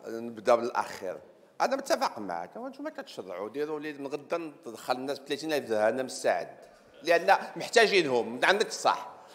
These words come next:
ما يمكنش تعطي واحد اثناش ألف درهم وتعطي له الله يسيرهم، لكن اش بغيتي نديروا؟ انتوما كتشرعوا، ديروها، بسم الله. انا متفق معك، هذه الاولى. الثانيه، الخصص اللي كاين راه ماشي في الاعداد، راه قلت لكم في الاول كاين تسعين ألف واحد،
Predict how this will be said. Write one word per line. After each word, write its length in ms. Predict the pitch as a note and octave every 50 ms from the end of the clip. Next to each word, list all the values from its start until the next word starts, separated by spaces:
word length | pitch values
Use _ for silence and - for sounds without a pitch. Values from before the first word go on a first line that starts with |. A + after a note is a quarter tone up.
| - -
ما 60 | - F3+
يمكنش 160 | F3+ G#3+ F#3
تعطي 220 | F3 F#3 F3+ F#3+
واحد 180 | F#3+ F3 - E3+
اثناش 200 | - F3+ E3 E3+
ألف 180 | E3 D#3+ D#3
درهم 360 | D#3 E3 D#3 D#3 D3+ F3+ G3 F#3
وتعطي 240 | E3+ D3 C3+ F3
له 100 | E3+ E3
الله 220 | D#3+ D3 D3+ D3+ C#3+
يسيرهم، 640 | C3+ C3 B2+ - - B2 A#2 G#2+ G#2 G#2 G#2 A2 -
لكن 440 | B2 B2+ B2+ B2+ - C#3+ C3 C3 B2+
اش 100 | B2 A2+
بغيتي 180 | - C#3 B2+ D3+
نديروا؟ 320 | D#3 D3 C#3+ B2+ G#2 F2 - - - _ _ _ _ _ _ _ _ _ _ _ _ _ _ _ _ -
انتوما 340 | - D4 G4 G4 G4 F#4 G4
كتشرعوا، 460 | D#4 A#3 - - C#3 B2 C3+ D#3+ C#4+
ديروها، 500 | D4 F#4 G4+ F#4 F4+ D4 - B2+ C3 - - - - -
بسم 160 | - - C4
الله. 280 | B3+ G#3 D3+ G#2 F2+ - - - - - - - _ _ _ _ _ _ _ _ _ _ _ _ -
انا 140 | - E3+ G3
متفق 380 | G3+ G3 - G#3+ G3+ D#3+ - -
معك، 260 | G2 F2 - - - - _ _ _ _ _ _ _ _ - -
هذه 140 | A2 A#2+
الاولى. 360 | B2+ B2 B2 B2 A#2+ A2 A2+ A#2+
الثانيه، 520 | A2+ - - F3 D#3+ D3+ C#3+ B2 G#2 F2+ E2 - _ _ _ _ _ _ _ _ _ _ _ _ -
الخصص 540 | - - - F#3+ G3 G3 G3 G#3 F#3 - -
اللي 180 | D#3 D#3 D#3+ D3+
كاين 400 | D3+ - E3+ F#3+ G#3+ G#3 F3 E3+
راه 60 | E3+
ماشي 220 | E3+ F3 E3+ G3+
في 60 | F3+
الاعداد، 500 | G3 E3+ D#3+ C3+ C#3+ - B2+ A2 F#2 - - - - - -
راه 180 | - A#2 C3 C#3
قلت 200 | - - C#3 -
لكم 120 | - D3
في 60 | C3+
الاول 140 | D#3 E3 E3
كاين 160 | D#3 D#3+ D3
تسعين 280 | - - C#3+ E3+ F3 E3
ألف 220 | D3+ C#3 A2+ -
واحد، 360 | A#2 G2+ F#2 D#2 - - E2